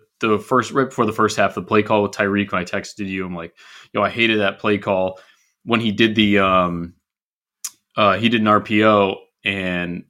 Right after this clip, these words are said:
instead of giving it to McKinnon, you know, he, he threw it to Hill. McKinnon ran right through the middle, and it looked like they st-, they did think he had the ball, but they were still such a, your O-line put such a gap in there. Um,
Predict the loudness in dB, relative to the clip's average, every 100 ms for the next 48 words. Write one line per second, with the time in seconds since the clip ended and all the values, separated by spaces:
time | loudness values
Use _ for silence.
0 | _ -12 -4 -2 -2 -2 -2 -2 -6 -8
1 | -8 -6 -6 -8 -12 _ _ _ _ -10
2 | -4 -2 -2 -4 -6 -8 -6 -6 -10 -10
3 | -8 -4 -6 -4 -6 -4 -2 -2 -6 -14
4 | _ _ _ -8 0 2 2 -2 -8 _
5 | -6 -4 -2 -4 -4 -8 -8 -6 -4 -6
6 | -10 _ -6 -6 -2 -2 0 -2 -2 -6
7 | -8 -10 -6 -2 0 0 -2 -4 -6 -6
8 | -6 -4 -2 -2 -4 -6 -4 -4 -6 -4
9 | -4 -2 -4 -4 -6 -2 -2 0 0 0
10 | -4 -10 -12 -12 -12 -4 -2 -2 -8 -10
11 | -10 -12 _ _ _ _ -4 -2 -2 -4
12 | -8